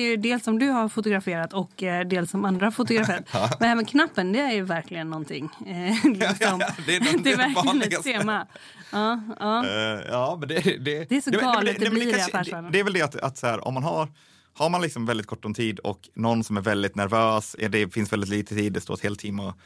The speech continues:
Speaker 2: då kanske det enda man gör, alltså s-, förutom att bara stå och se glad ut liksom, eller se arg ut eller cool ut eller vad man nu ser ut,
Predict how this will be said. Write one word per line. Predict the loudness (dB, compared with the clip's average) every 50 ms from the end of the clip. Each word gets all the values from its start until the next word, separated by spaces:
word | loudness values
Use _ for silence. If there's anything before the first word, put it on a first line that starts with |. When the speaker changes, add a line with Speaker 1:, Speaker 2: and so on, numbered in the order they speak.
| -20 -10
Speaker 2:
då | -6 -4 -2
kanske | -2 -2 0 0
det | 0
enda | 2 2 2
man | 2 2 2 2
gör, | 2 0 0 -2 -4 -6 -8 -14 _
alltså | -8 -6 -4 -2 -4
s-, | -4 -4 -6 -4
förutom | 0 0 2 2 0 0 -2 -2
att | -2
bara | -2 -2 -4 -4
stå | -4 -4 -4 -4 -4 -4 -6 -10 _ -10
och | -8 -6 -4 -4 -4 -6 -8 -10 -16 -20 -20 -20 -20 -20 -20 -20 _ _
se | -6 -4 -2
glad | 2 2 2 2 2
ut | 0 -2
liksom, | -4 -4 -4 -2 -2
eller | -2 0 0 -2
se | -2 -2 -4 -4 -4 -6 -12 -18 -20 -20 -20 -20 -16 -8
arg | -4 -4 -2 -2 -4
ut | -4 -6
eller | -6 -6 -6 -6 -10 -14 -14
cool | -8 -6 -4 -2 -2
ut | -4 -4
eller | -4 -4 -4
vad | -4 -4
man | -4 -6
nu | -6
ser | -8 -8 -8
ut, | -10 -10